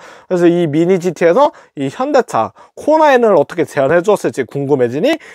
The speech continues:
이제 이 다이캐스트 한번 처음 보러 보여드리겠습니다.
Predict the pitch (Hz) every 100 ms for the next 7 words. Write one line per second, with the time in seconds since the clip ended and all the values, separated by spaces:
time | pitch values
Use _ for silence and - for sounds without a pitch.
0 | - - 123 127 123 - 104 113 123 113
1 | 208 226 220 208 180 147 139 110 120 113
2 | 113 107 104 113 110 180 190